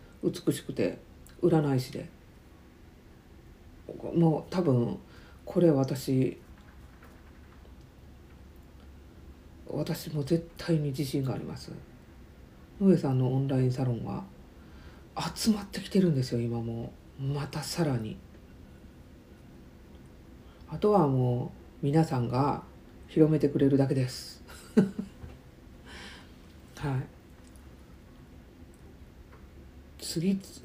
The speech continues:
次々続きます。続きすぎて困ってるんですよ。<laughs> だから今ちょっと動画をね、ちょっと外に出さないと、私の編集が追いつかなくて、皆さんにね、見てもらいたいんで。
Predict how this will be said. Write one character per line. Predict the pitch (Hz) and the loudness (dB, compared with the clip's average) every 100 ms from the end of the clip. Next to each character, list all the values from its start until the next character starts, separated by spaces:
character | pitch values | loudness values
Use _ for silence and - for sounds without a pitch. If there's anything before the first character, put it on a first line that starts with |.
| - | -12
次 | - 190 254 | -4 2 2
々 | - 165 135 | 2 0 0
続 | 175 170 | 2 2
き | 170 | 2
ま | 160 156 | 2 0
す。 | - - - - | -4 -14 -12 -2
続 | 240 269 | 2 4
き | 247 | 4
す | 233 | 4
ぎ | 196 | 2
て | 180 | 2
困 | 190 247 | 4 6
っ | |
て | 240 | 8
る | 214 | 8
ん | 175 | 8
で | |
す | 147 | 10
よ。 | 214 - 226 - 247 - 262 - | 8 8 2 2 6 6 6 2
<laughs> | - - - - - - | -2 -4 -14 -12 -10 0
だ | 190 | 6
か | 175 | 8
ら | |
今 | 165 170 | 10 8
ち | 185 | 4
ょ | |
っ | |
と | - | 6
動 | 175 247 254 | 12 12 12
画 | 247 | 12
を | 240 | 12
ね、 | 226 220 | 10 8
ち | 226 | 6
ょ | |
っ | |
と | - | 2
外 | - 190 277 | 2 8 8
に | |
出 | 175 160 | 8 8
さ | 196 | 8
な | 170 | 6
い | 123 | 6
と、 | 131 131 113 - - - - - - | 8 8 8 2 -12 -18 -18 -10 0
私 | 165 240 233 247 | 6 6 8 8
の | 254 | 10
編 | 233 285 302 | 10 6 6
集 | 294 | 8
が | 262 | 10
追 | 269 277 | 12 12
い | |
つ | 277 - | 12 4
か | 254 | 4
な | 220 | 4
く | - | 2
て、 | - - - - - - - - - - - - - - - - | 2 2 0 -6 -14 -20 -20 -20 -20 -20 -20 -20 -20 -20 -4 6
皆 | 190 226 | 10 10
さ | 226 180 | 8 6
ん | |
に | 135 | 6
ね、 | 120 127 | 4 6
見 | 175 | 6
て | 190 | 8
も | 170 | 8
ら | 165 | 6
い | 151 | 4
た | 131 | 2
い | 120 | 0
ん | - | -2
で。 | - | -4